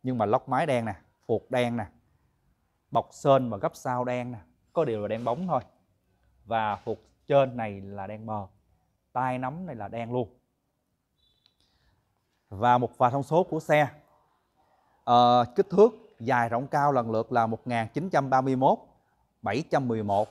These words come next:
và một nghìn không trăm tám mươi ba mi-li-mét. Về tổng thể xe nó chẳng khác gì so với mẫu cũ nha các bạn.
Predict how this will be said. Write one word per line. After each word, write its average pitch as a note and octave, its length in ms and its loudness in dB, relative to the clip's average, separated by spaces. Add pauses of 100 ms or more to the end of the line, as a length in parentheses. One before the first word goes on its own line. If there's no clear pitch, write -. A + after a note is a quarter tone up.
và A2+ 140 0
một G#2+ 260 -4
nghìn A2+ 200 -4
không C3 260 -4
trăm C3 240 -2
tám E3 320 0
mươi C3+ 180 -2
ba C#3 360 0
mi-li-mét. C3+ 460 -2 (1300)
Về B2+ 120 4
tổng C3 200 2
thể D3 120 4
xe D3 280 0
nó E3 80 -2 (120)
chẳng A#2+ 140 -4
khác G#3 240 -2
gì A#2+ 200 0
so C3+ 180 0
với D#3 120 -2
mẫu C#3+ 100 -2
cũ C3 340 -2
nha D#3+ 60 -4
các D#3 120 -4
bạn. A#2 140 0